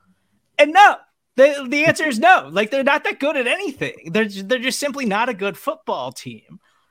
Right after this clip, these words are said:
So there's no excuse to turn the football over in this game. Like, this is the perfect get right game before you gotta go take on the red hot Green Bay Packers, who just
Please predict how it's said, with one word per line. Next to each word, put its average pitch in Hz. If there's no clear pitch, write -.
So 247
there's 302
no 269
excuse 151
to 180
turn 180
the 139
football 123
over 104
in 85
this 113
game. 95
Like, 180
this 277
is 208
the 170
perfect 214
get 214
right 208
game 185
before 196
you 208
gotta 202
go 196
take 196
on 185
the 151
red 190
hot 185
Green 180
Bay 180
Packers, 143
who 202
just 170